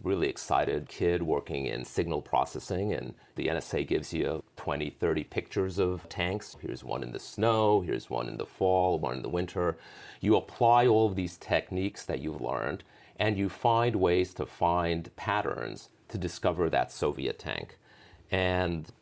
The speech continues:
later on, I worked at Bell Laboratories, and there, there was a big focus on speech processing. And we focused on the vocal cords and the model of how people actually speak, enunciate,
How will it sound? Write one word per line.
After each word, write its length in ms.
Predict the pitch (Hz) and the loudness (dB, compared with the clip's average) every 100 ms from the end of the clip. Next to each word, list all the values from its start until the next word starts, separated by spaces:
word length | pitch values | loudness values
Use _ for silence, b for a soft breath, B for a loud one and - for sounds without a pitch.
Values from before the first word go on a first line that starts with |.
| - | -4
later 340 | 95 104 92 95 | 2 4 6 6
on, 220 | 110 95 | 6 4
I 40 | |
worked 280 | 73 71 - | 2 0 -2
at 100 | 85 | 0
Bell 140 | 76 | 2
Laboratories, 720 | 95 131 - - - - - - b b | 4 2 0 -4 -4 -4 -6 -12 b b
and 240 | - 87 87 | -4 -2 2
there, 280 | 85 82 92 | 4 6 6
there 80 | |
was 160 | 90 85 | 4 2
a 40 | |
big 300 | 76 - 78 | -4 0 -2
focus 440 | - 71 69 80 - | 0 -2 -2 -2 -2
on 100 | 98 | -4
speech 400 | - 135 135 - | -4 -4 -4 -2
processing. 640 | - 71 - - 50 50 - b b b | -2 0 -4 -8 -8 -10 -16 b b b
And 160 | 104 110 | 0 4
we 120 | 110 | 2
focused 480 | - 120 113 101 95 | 4 2 4 2 2
on 160 | 87 | -2
the 80 | 73 | -2
vocal 420 | 69 87 104 95 | -2 2 2 2
cords 600 | 85 - 95 95 92 85 | -2 2 4 4 2 0
and 100 | 67 | -4
the 40 | 64 | -6
model 600 | 76 78 85 92 90 85 | 0 4 4 4 2 0
of 80 | - | -4
how 300 | - 82 90 | -2 0 0
people 420 | - 98 90 78 | -4 -4 0 2
actually 640 | 80 - - 82 76 65 b b _ | 2 -2 -4 0 0 -2 b b _
speak, 520 | - - 87 101 - | -14 -4 0 0 -2
enunciate, 760 | 71 73 95 - 98 98 98 | -4 -4 -4 -2 2 4 2